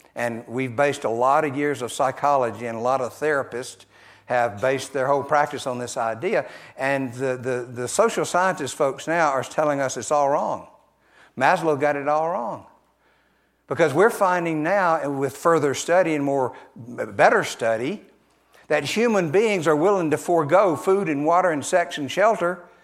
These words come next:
in order to have a sense of being, a sense of meaning, a sense of belonging, a sense of community, a sense of connection. That is the most important thing to human beings. When you get everything else out of the way, what is in us and there,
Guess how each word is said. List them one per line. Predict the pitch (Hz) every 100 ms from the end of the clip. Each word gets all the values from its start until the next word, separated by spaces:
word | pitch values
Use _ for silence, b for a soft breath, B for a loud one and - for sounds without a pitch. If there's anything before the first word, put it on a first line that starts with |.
| b b b -
in | 175
order | 170 185 220 196 185
to | 170
have | 180 175
a | 170
sense | - 190 -
of | 185 139
being, | 190 254 240 175 135 110 90 _ _ _ b b b -
a |
sense | 151 214 180 214
of | 170 156
meaning, | 165 208 233 180 135 143 147 B B
a | 160
sense | 208 214 208
of | 147
belonging, | 151 143 170 214 226 160 165 175
a |
sense | - 202 180
of | 208
community, | 220 220 226 285 302 302 160 B B
a | 185
sense | - 226 240
of | 202
connection. | 240 247 285 285 - 262 156 - - b b b b b
That | 120 196 247
is | 202 156 127
the | 180 233 240
most | 208 202 208 190 190
important | 165 127 190 196 190 -
thing | 196 175 165
to | 160 156
human | 160 165 165
beings. | 185 151 B B
When | - 175
you | 160
get | 175
everything | 196 220 220 208
else | 208 190
out | 185 196
of | 190
the |
way, | 180
what | 160 170 160
is | 139
in | 170 202 208
us | 202 202 196
and | 175
there, | 156 151